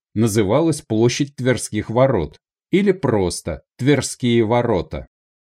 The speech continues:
В начале девятнадцатого века за ней укрепилось название Страстной, по Страстному женскому монастырю, стоявшему с правой стороны площади.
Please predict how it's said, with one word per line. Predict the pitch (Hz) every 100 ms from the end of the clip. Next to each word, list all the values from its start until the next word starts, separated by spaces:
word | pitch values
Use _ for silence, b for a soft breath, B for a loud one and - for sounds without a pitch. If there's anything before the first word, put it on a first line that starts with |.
| _ _ _ _ -
В | 101 101
начале | 131 139 202 208
девятнадцатого | 151 147 151 143 147 139 120 110
века | 104 107 160 160 - -
за | 90 110
ней | 117 175 -
укрепилось | 139 143 135 139 151 156 143
название | 123 92 95 131 143
Страстной, | 135 - 139 143 - 135 104 82 73 _ _ _
по | -
Страстному | 117 - 120 104 - 110 170 160
женскому | 95 110 123 - 131 135
монастырю, | 143 151 143 - 170 139 87 73 _ -
стоявшему | - 113 107 117 - 107
с | 107 -
правой | - 117 135 147
стороны | 139 131 113 107 113
площади. | - 117 95 - 87 69 69